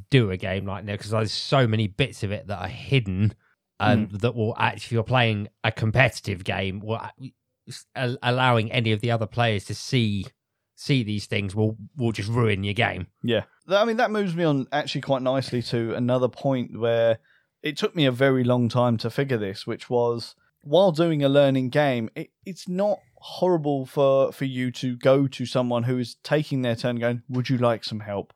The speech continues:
Speaker 1: Mm.
Speaker 2: You know, "Ca-, any advice that I can give you?" The key thing to remember, though, is do not take their turn
Speaker 1: For
Speaker 2: for
Speaker 1: them.
Speaker 2: them.
Speaker 1: Don't backseat game.
Speaker 2: Never, ever backseat game is one of the most dangerous things you can do, especially with a new hobbyist,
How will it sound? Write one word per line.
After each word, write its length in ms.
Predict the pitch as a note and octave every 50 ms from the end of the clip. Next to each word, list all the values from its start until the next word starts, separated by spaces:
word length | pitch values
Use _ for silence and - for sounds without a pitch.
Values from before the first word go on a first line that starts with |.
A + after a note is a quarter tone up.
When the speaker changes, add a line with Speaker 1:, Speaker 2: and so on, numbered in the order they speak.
| _ _
Speaker 1:
Mm. 240 | C#3+ C3 A#2 F#2+ - -
Speaker 2:
You 120 | - B2+ A#2+
know, 280 | A#2 A2 A2+ A2+ A2 G#2+ - _ _ _ _ _ -
"Ca-, 300 | - - - - - - _ -
any 220 | C3+ C3+ C3+ C3
advice 340 | B2+ B2 C3 B2 B2+ A#2+ -
that 80 | - -
I 80 | A2+
can 160 | A2+ - B2 A#2+
give 200 | - B2 A2+ A#2
you?" 180 | A2+ A2+ G#2+ - _ _ _ _ _ _ _ _ _
The 80 | - C3+
key 360 | - - - - - F#3+ G#3+
thing 260 | G3+ - A3 A3 G#3 F3
to 120 | - F#3+
remember, 480 | F#3 F#3+ F#3 F3+ F#3 F#3 F#3+ F3+ E3 C#3
though, 200 | B2 A#2+ A#2 A#2+
is 240 | A#2 B2 A#2 A#2+ - D3 C3 -
do 160 | - C#3+ D#3+ F#3+
not 500 | G3 F#3 F3 F3+ F#3+ F3+ - - - - _ _ _ _ _ _ _
take 340 | - - - D#3+ F#3 G3 -
their 180 | - D3+ D3+ C#3+
turn 500 | - - - D3 C#3+ C#3+ C#3 C3+ B2+ - - - _ _
Speaker 1:
For 280 | - - - - C3+ B2+
Speaker 2:
for 260 | - F#3 F#3 F3+ D#3
Speaker 1:
them. 80 | -
Speaker 2:
them. 280 | C3+ A#2+ G#2+ G2 F2+ - _ _
Speaker 1:
Don't 280 | - A#2+ B2 A#2+ A#2 -
backseat 480 | - A#2 A2+ - - - A#2 A2 F#2 F2
game. 300 | A#2+ A2 G2+ F#2 F#2 F2+ - _ _ _ _ -
Speaker 2:
Never, 540 | C#3+ C#3 C#3+ D#3+ F3 F3 E3 D#3+ D#3+ D#3 D3 -
ever 420 | E3+ F3+ E3+ D3 D3+ C3 A#2 A#2 -
backseat 380 | D3+ C#3+ - - - E3 D#3+
game 220 | D3 C#3 C3+ C3 C3
is 220 | - - C#3 B2+ C#3
one 200 | C#3+ D3 C#3+ C#3
of 80 | C3+
the 80 | C3+ C3+
most 220 | C#3+ C#3 C3 -
dangerous 380 | - D#3+ F#3+ G#3 A3 C4 A3 -
things 220 | A#3+ A3+ G#3+ F#3
you 80 | G#3+ F#3+
can 160 | - F#3 E3+
do, 200 | E3+ G3+ G#3+ E3+
especially 400 | G#3+ - - F#3 F#3 - - A3+
with 120 | G3+ F#3+ F3+
a 40 | F3
new 340 | E3+ E3+ F3+ F#3+ G3 F3+
hobbyist, 580 | D#3 D#3+ D3 A#2+ A#2+ G#2+ F#2+ G2 - - -